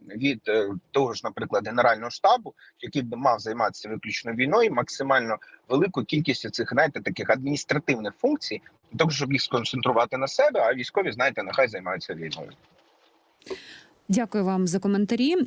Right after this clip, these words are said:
Speaker 2: е, і участь загалом в нашому ефірі. Завжди раді. Андрій Крамаров, військовий експерт, офіцер резерву З С У, був разом з нами. Йдемо на новини.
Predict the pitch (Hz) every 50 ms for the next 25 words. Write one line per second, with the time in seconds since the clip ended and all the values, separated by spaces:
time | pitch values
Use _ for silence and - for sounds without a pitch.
0 | - - 196 190 185 - 208 - - 233 214 - 202 190 175 190 185 190 190 170
1 | 175 175 170 175 - 196 185 190 220 214 - 330 349 349 285 214 185 185 170 165
2 | 160 175 170 175 214 247 254 254 220 196 185 165 165 156 - 202 202 202 196 185
3 | 180 160 165 160 - - 151 156 160 - - - 180 180 - 156 - 165 - -
4 | 170 160 160 165 156 170 156 147 147 160 156 165 160 - - 214 269 254 269 233
5 | 214 208 202 190 185 180 165 185 175 170 160 151 165 165 165 160 156 151 143 135
6 | - -